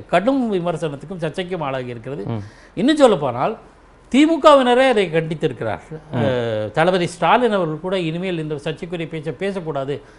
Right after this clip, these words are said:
Speaker 1: என்று உத்தரவு போட்டிருக்கிறார்.
Speaker 2: ம், ம்.
Speaker 1: அஹ், கனிமொழி அவர்கள் கண்டித்திருக்கிறார்கள். ஆளுங்கட்சியினரும் ஆளுங்கட்சி கூட்டணியினரும் கூட இதை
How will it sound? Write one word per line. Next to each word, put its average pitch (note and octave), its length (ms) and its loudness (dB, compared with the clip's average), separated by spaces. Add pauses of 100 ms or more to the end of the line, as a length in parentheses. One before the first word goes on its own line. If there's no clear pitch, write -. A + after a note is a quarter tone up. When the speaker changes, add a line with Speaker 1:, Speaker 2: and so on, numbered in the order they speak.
(120)
Speaker 1:
என்று F3+ 240 0
உத்தரவு F3 420 2
போட்டிருக்கிறார். A2 520 -4
Speaker 2:
ம், - 60 -8
ம். G2+ 180 -6 (200)
Speaker 1:
அஹ், E3+ 180 -2
கனிமொழி G#3+ 400 4
அவர்கள் E3+ 360 2
கண்டித்திருக்கிறார்கள். B2+ 720 -8 (180)
ஆளுங்கட்சியினரும் G3+ 1040 2
ஆளுங்கட்சி F3+ 640 0
கூட்டணியினரும் F3 560 -4
கூட E3 180 -4
இதை C3+ 280 -4